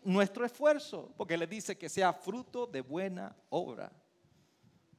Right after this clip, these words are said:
No solamente le dice nuestras motivaciones, el esfuerzo, sino tu adoración, porque le está diciendo en conocimiento de Dios.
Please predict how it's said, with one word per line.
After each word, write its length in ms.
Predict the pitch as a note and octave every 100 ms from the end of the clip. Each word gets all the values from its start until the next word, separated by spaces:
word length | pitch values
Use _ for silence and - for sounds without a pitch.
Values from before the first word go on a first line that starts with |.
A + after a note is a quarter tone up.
| _ _ _ _ _ - C4+
No 160 | G3 C4+
solamente 500 | E4 E4+ F4 E4+ E4
le 140 | D4+
dice 480 | D4+ D#4 D#4 C4 -
nuestras 400 | D#3+ F#3 A#3 C#4
motivaciones, 800 | C#4 C#4+ C#4+ C#4+ C#4 C#4 C#4 C#4 F3
el 240 | E3+ A3+
esfuerzo, 540 | C#4 C#4 C#4 C#4 C#4 B3
sino 340 | G#3+ G3+ G#3+
tu 180 | D#3 F3+
adoración, 760 | G#3+ A#3 A#3 - D#4 D4 A#2+ - _ _ -
porque 180 | B2+ C3+
le 60 |
está 160 | B2+ D3
diciendo 520 | D#3 C#3+ C#3+ C#3 C#3
en 180 | C#3 C3
conocimiento 1000 | D#3+ D#3+ E3+ G#3 E3+ A#2 A2 - A#2 B2+ -
de 160 | B2+
Dios. 400 | D3+ A3+ A3+ -